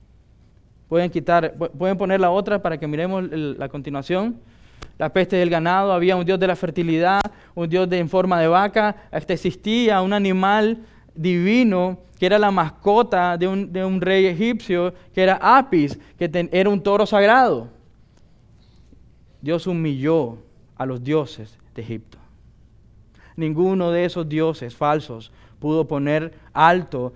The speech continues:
a lo que Dios estaba haciendo. Las úlceras es la primera plaga que afecta al hombre. Hay un Dios de la sanidad y enfermedades, no pudo detener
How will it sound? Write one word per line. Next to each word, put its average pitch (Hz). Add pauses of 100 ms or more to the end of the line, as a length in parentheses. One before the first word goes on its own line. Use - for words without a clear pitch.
(140)
a 131
lo 135
que 139
Dios 156
estaba 143
haciendo. 123 (3750)
Las 147
úlceras 165 (300)
es 160
la 160
primera 180
plaga 180
que 175
afecta 180
al 170
hombre. 151 (1120)
Hay 165
un 180
Dios 196
de 165
la 160
sanidad 165
y 180
enfermedades, 170
no 175
pudo 208
detener 175